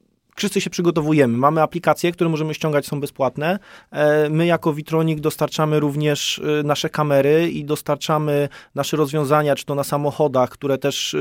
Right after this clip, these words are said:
lada dzień, bądź już nawet, e, są na drogach, bo już, e, jakby jesteśmy ponad połowie dostawy naszych, e, pojazdów, e, oznakowanych i nieoznakowanych dla, e, Krajowej Administracji Skarbowej i Ministerstwa Finansów. Więc myślę, że jesteśmy do tego przygotowani,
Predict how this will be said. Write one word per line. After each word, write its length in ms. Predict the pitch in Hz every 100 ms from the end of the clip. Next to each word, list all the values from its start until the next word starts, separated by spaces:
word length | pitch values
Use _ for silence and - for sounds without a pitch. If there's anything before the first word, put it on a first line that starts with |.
| 147
lada 260 | 143 139
dzień, 400 | 127 151 147 147
bądź 240 | 139 135 127
już 160 | 147
nawet, 380 | 151 139 135 - 147 147 147
e, 40 |
są 120 | 139 147
na 160 | 139
drogach, 280 | 131 139 131
bo 140 | 135
już, 200 | 143 135 - - - -
e, 180 | - 135
jakby 220 | 139 131
jesteśmy 540 | 143 147 - 139 139 135 - - -
ponad 260 | 151 139
połowie 520 | - 143 139 139 135 135
dostawy 420 | 139 - 139 127
naszych, 400 | 131 - 139 -
e, 140 | 139
pojazdów, 680 | 127 143 131 123 131 127 - 139 131
e, 60 | -
oznakowanych 680 | 147 147 - 135 131 120
i 40 | 139
nieoznakowanych 800 | 135 127 131 139 123 123 123 123
dla, 400 | 123 120 123 120 - - -
e, 140 | 131
Krajowej 260 | 135 131 135
Administracji 460 | 131 - 131 -
Skarbowej 380 | 127 131 135 123
i 20 | 127
Ministerstwa 380 | 123 127 -
Finansów. 520 | 127 131 123 - 185 190 - - - -
Więc 200 | 170 185
myślę, 340 | 190 - 202
że 220 | 185 196
jesteśmy 400 | 196 190 285 -
do 60 | 170
tego 200 | 160 160
przygotowani, 640 | - 170 - 151 151 190